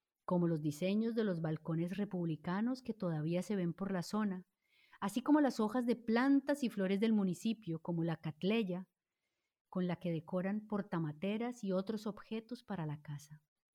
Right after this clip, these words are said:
Cuando se van de recolectoras, estas mujeres se dedican a fotografiar naturaleza y arquitectura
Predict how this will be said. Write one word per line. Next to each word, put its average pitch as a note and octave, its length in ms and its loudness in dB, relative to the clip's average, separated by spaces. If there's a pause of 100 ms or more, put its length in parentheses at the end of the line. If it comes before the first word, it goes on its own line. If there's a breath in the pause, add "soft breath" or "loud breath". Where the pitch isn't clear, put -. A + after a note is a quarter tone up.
(560)
Cuando F3+ 360 0
se E3 160 -2
van G3+ 260 2
de A3+ 80 0
recolectoras, G#3+ 1000 -2 (480)
estas F#3 360 -4
mujeres G#3 540 2
se B3+ 80 0
dedican A3+ 640 2
a C4 60 0
fotografiar G#3+ 760 -2
naturaleza A3 640 0
y A#3+ 80 0
arquitectura G#3+ 920 -2